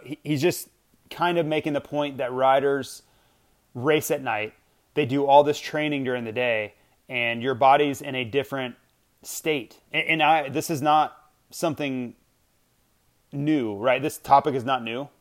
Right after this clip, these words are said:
Riders and teams talk about this all the time, and trainers talk about this a lot, because you program your body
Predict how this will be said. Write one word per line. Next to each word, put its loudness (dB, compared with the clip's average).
Riders 2
and -8
teams -8
talk -2
about -4
this -10
all 0
the -8
time, -6
and -6
trainers -4
talk -2
about -2
this -10
a -6
lot, 4
because -6
you 2
program 0
your -2
body 0